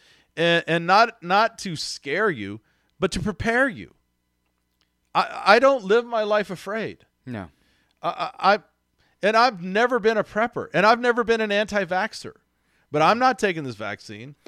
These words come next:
Speaker 1: and
Speaker 2: No.
Speaker 1: I'm stocking up stuff like crazy.
Speaker 2: Well, and the whole thing is, it's one of those things, it's like, you know,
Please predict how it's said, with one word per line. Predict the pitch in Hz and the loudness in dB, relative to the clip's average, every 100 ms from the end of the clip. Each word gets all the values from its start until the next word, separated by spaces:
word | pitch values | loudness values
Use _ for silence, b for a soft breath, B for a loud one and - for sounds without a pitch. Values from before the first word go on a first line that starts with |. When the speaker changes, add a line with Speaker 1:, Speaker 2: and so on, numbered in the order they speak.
| B - | B -2
Speaker 1:
and | 185 | 6
Speaker 2:
No. | 208 | 6
Speaker 1:
I'm | 240 | 6
stocking | - - 214 214 214 | 2 2 4 4 2
up | 196 185 | 0 -2
stuff | - 190 180 | 0 -2 0
like | 170 165 | -6 -6
crazy. | - 220 269 120 80 - b b - | -6 -4 -4 -6 -18 -20 b b -4
Speaker 2:
Well, | 202 | -2
and | 190 | -2
the | |
whole | 165 220 | -2 -2
thing | 208 196 | -2 -6
is, | 202 180 | -6 -8
it's | 160 | -8
one | 180 | -8
of | 170 | -6
those | 165 | -8
things, | 190 170 | -10 -14
it's | - 156 | -10 -10
like, | 143 | -10
you | 156 | -8
know, | 143 135 | -8 -8